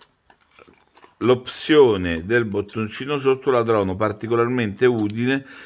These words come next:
quando si portano ottiche molto grandi, tipo quelle ottiche là bianche della Canon, i super cannoni, proprio quelli estremi, perché la macchina,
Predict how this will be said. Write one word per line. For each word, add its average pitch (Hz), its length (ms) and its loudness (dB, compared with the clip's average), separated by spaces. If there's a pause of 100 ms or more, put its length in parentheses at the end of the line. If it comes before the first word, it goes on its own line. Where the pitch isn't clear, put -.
(160)
quando 113 400 2
si 104 160 -6
portano 98 640 -2
ottiche 87 560 -2
molto 95 480 2
grandi, 92 680 0 (520)
tipo 82 1040 0 (520)
quelle 87 280 0
ottiche 85 500 -2
là 78 960 0
bianche 87 460 0
della 87 180 2
Canon, 90 800 0
i 82 60 -6
super 90 320 -2
cannoni, 85 580 -2
proprio 85 360 -2
quelli 85 200 -2
estremi, 101 680 -2 (440)
perché 131 1000 2 (240)
la 131 180 0
macchina, 147 800 -2